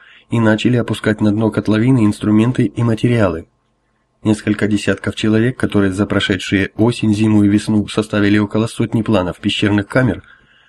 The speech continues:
разошлись уточнять планы наиболее заинтересовавших Грона участков.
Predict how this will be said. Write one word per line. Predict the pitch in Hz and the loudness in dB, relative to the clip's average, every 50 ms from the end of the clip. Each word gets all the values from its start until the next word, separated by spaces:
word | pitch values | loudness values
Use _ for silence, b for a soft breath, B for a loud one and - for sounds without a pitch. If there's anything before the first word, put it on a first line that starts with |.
| b b | b b
разошлись | b - 117 113 110 117 113 - 127 139 135 - | b -2 -2 0 0 -2 -2 0 0 0 0 -2
уточнять | - - 85 - - 113 113 - - | -6 -6 -4 -4 -2 -2 -4 -4 -2
планы | - 107 113 123 120 | -2 -2 0 0 0
наиболее | 120 120 117 113 107 107 110 120 127 127 | -2 -2 -2 -2 0 0 0 2 2 0
заинтересовавших | 117 120 120 120 - - 131 131 123 - - 127 123 107 92 - - 90 - - - - | 0 0 -2 -2 0 -2 -2 -2 -2 -2 -2 0 0 0 0 -2 -6 -10 -10 -12 -12 -6
Грона | 104 107 104 107 113 120 113 | -2 0 2 2 2 2 0
участков. | 110 104 - 92 87 - - - - - - | -2 -2 -4 -4 -4 -6 -8 -12 -12 -12 -14